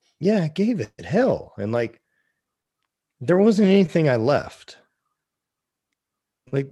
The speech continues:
there's no, there's no wanting to go back and rerun that 'cause I would have done it better. Like, I don't question any of the decisions that dude made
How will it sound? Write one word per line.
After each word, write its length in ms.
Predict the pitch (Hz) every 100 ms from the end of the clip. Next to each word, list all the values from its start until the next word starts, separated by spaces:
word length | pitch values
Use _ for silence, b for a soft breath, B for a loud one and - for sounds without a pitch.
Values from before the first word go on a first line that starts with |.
| -
there's 240 | 131 156
no, 260 | 160 185 165
there's 280 | - 143 139
no 100 | 175
wanting 480 | 135 120 127 127 113
to 60 |
go 180 | 104 113
back 380 | 90 104 98 -
and 120 | 92
rerun 520 | 87 101 90 101 104
that 240 | 92 82 -
'cause 160 | 92
I 80 | 92
would 140 | 90 90
have 120 | 78
done 180 | 90 82
it 160 | 60
better. 420 | 95 90 57 - _ _ _ _ _ _ _
Like, 120 | 101 110
I 60 |
don't 160 | 127 147
question 440 | - 104 90 90 90
any 80 |
of 100 | 85
the 80 | 80
decisions 560 | 69 - 90 80 78 -
that 220 | 82 -
dude 260 | 78 69 69
made 440 | 85 87 78